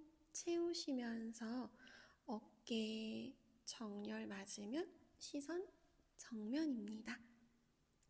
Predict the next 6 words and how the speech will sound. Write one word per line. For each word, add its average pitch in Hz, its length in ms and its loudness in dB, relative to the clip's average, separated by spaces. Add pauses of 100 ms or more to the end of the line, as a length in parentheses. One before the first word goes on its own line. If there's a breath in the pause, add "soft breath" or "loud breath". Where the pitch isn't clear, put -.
(2250)
타다에서 254 800 2
호흡 247 420 0
여러 208 300 -2
번 208 280 -2
해보시고 262 960 0 (760 loud breath)
넘어갈게요. 208 840 0